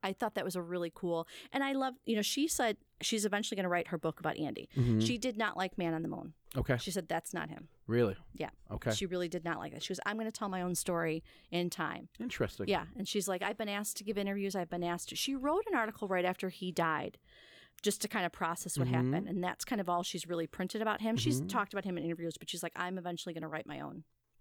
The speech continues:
Speaker 1: book." So,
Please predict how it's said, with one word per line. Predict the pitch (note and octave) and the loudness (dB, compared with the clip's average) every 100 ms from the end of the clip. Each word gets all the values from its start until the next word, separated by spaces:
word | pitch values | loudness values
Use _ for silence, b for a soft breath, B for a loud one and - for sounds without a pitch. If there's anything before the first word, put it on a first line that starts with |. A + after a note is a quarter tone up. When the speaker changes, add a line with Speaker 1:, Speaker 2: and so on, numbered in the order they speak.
| - | -8
Speaker 1:
book." | - - _ _ _ - B B B B B B B - | -8 -10 _ _ _ -20 B B B B B B B -6
So, | - - G#3 F#3+ G3 F#3+ | -2 2 2 4 4 2